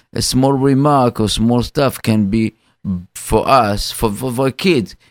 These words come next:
can be like an elephant, and the teacher feeling that like it's, it's a, it's a small ant,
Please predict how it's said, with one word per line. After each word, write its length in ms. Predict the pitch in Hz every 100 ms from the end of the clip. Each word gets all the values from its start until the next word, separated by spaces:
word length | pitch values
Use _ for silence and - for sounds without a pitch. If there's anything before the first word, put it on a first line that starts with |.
| _
can 220 | 127 120
be 120 | 120
like 240 | 131 113 -
an 160 | 104
elephant, 560 | 95 95 95 - 131 143
and 180 | 151 143
the 100 | 143
teacher 340 | - - 170
feeling 380 | 156 170 165 170
that 180 | 160 156
like 160 | 156
it's, 180 | 156 151
it's 180 | 156 147
a, 200 | 147 139
it's 240 | 139 151
a 100 | 160
small 260 | 147 156 160
ant, 340 | 160 160 113